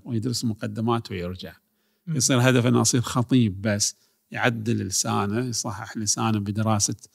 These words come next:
Speaker 1: النحو، يحفظ له مثلًا مسائل منتخبة ويرجع. لا، يخلي، يخلي عنده هدف كبير، هدف عالم، يصير عالم كبير، ويجد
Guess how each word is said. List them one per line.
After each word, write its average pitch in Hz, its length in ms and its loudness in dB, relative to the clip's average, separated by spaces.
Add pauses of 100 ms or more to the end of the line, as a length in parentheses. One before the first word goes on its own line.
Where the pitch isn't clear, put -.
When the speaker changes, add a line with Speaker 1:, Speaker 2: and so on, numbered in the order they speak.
(380)
Speaker 1:
النحو، 123 580 6
يحفظ 117 600 -2
له 113 80 0
مثلًا 107 520 -4 (460)
مسائل 120 420 4
منتخبة 117 580 6
ويرجع. 104 440 4 (240)
لا، 196 200 6
يخلي، 151 340 2
يخلي 131 320 0
عنده 101 240 -2
هدف 131 300 0
كبير، - 480 -4 (520)
هدف 131 300 2
عالم، 104 420 2 (640)
يصير 123 240 2
عالم 113 320 4
كبير، 135 380 4
ويجد 143 640 8